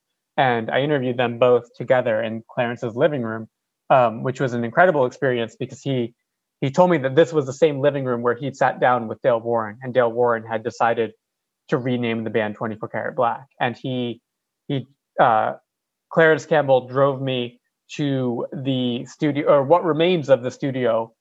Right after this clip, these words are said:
where the album was recorded in Ypsilanti, Michigan.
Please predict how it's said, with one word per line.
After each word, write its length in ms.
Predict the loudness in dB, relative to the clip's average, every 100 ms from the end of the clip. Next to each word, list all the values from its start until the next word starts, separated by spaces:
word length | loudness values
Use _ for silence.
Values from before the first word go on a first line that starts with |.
| _ _
where 300 | -2 0 0
the 100 | 0
album 320 | 0 -2 -6
was 160 | -8 -8
recorded 480 | -10 -4 -2 0 -2
in 160 | -4
Ypsilanti, 560 | -8 -6 -6 -6 -6 -10
Michigan. 580 | -6 -6 -6 -6 -6